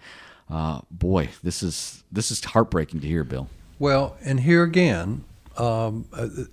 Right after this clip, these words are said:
Speaker 2: there was another circumstance that made it even more difficult. And that is that the husband, um, was improving in the nursing home.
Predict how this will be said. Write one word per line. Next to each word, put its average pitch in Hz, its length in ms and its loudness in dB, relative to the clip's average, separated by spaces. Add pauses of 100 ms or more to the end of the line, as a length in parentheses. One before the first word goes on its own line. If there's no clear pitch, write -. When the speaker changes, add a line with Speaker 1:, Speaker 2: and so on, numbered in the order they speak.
Speaker 2:
there 123 440 2 (460)
was 117 240 0
another 131 380 4
circumstance 98 960 -8
that 120 180 -2
made 123 220 0
it 127 120 -2
even 127 240 0
more 120 200 0
difficult. 113 580 -4 (800)
And 113 220 -2
that 160 240 4
is 120 500 0
that 110 460 -2
the 113 100 0
husband, 156 720 0 (720)
um, 107 520 0 (440)
was 139 300 4
improving 185 800 4
in 113 160 2
the 123 80 2
nursing 127 480 -2
home. 101 320 -8